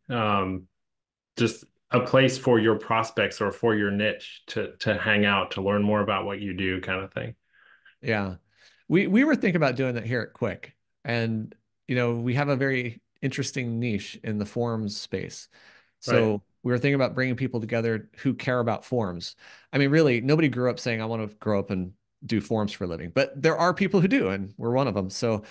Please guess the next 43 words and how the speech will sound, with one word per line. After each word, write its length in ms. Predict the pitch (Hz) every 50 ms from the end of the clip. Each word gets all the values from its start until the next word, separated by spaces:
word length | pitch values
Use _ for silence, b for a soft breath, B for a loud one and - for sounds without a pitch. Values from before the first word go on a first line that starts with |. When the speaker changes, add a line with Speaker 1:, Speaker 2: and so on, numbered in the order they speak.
| B B B B B B B B
Speaker 2:
we're 80 | - 139
thinking 160 | - - 190
Speaker 1:
Sure. 60 | 233
Speaker 2:
about 200 | 254 240 143 120
doing 140 | - 120 110
a 40 | 107
community 480 | 107 - - 120 113 107 101 95 98 98
like 260 | 95 92 92 - -
that. 280 | - 92 90 92 - - _ _ _ _ _ _ _ _ _ _ _ -
Um, 480 | - 117 117 113 107 107 104 101 98 - _ - 165 -
but 100 | - 147
it's, 240 | 147 147 135 139 -
it 240 | - - 156 151 151
seems 300 | - - 185 190 190 196
a 40 | 190
little 180 | 180 170 151
daunting 360 | 131 139 139 151 170 160 165
at 60 | 135 -
the 60 | 117
same 200 | - 143 127 113
time. 340 | - - - 190 151 110 107
Like, 240 | 110 107 104 -
do 120 | - 131 131
you, 280 | 135 143 135 135 - - _ _ _ _ _ _ _ _ -
how 80 | 170
much 200 | 196 214 - -
time 280 | - - 165 170 175 165
do 80 | 143
you 80 | 147 143
put 240 | 143 - - 151 131
in 380 | 131 160 156 120 107 104 101
to 260 | 101 - - 123 113 107
manage 560 | 107 104 107 110 123 131 127 117 110 101 104
and 100 | 101 101
curate 360 | - - 127 120 113 113 -
content 460 | - - 117 120 117 - - 101 -
and 100 | 95 101
manage 380 | 101 104 110 110 110 107 - -
the 60 | 95
people 400 | - - - 131 120 - 117 104
and 100 | 101 101
the 40 | 98
memberships? 640 | 98 101 110 117 123 117 101 - - 98 90 - -